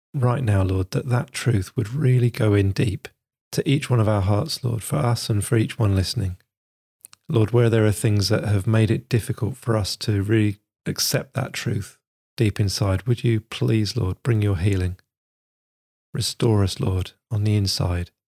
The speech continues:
that we wouldn't have these insatiable needs to, to constantly be, be seeking and be desperately hungry for approval, Lord, that deep inside there just be a, a peace and a knowing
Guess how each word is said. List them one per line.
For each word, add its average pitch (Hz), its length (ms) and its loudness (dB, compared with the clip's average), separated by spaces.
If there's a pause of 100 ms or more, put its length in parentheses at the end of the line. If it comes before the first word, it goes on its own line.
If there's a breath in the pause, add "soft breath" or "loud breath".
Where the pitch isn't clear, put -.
(960)
that - 140 -2
we 120 100 2
wouldn't 117 280 0
have 110 180 0
these 98 260 -2
insatiable 107 640 -2
needs 98 440 0
to, 101 340 -4 (720)
to - 120 -12
constantly 123 520 -2
be, 101 220 -4 (200)
be 110 160 0
seeking 107 640 0
and 98 160 2
be - 260 -4 (180)
desperately - 440 -2
hungry 107 400 0
for - 160 -6
approval, 95 440 -2
Lord, 95 180 -2
that - 200 -10
deep 120 280 0
inside 98 400 0
there 101 120 -4
just - 280 -6
be 110 120 0
a, 101 200 -2 (280)
a - 100 -4
peace - 680 -4
and 113 100 0
a 104 60 2
knowing 95 420 0